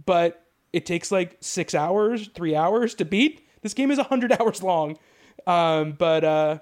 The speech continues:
but it's, yeah, it's cool that it exists. So it's been a lot of handheld mobile stuff for me. I'm definitely gonna jump into Golf Story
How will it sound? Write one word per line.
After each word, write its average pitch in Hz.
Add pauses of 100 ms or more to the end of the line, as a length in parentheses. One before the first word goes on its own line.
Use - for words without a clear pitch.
but 247
it's, -
yeah, 277
it's 220
cool 233
that 208
it 190
exists. 165
So 180
it's 180
been 269
a -
lot 254
of 226
handheld 190
mobile 170
stuff 160
for 170
me. 160 (240)
I'm 190
definitely 240
gonna 226
jump 202
into 180
Golf 165
Story 160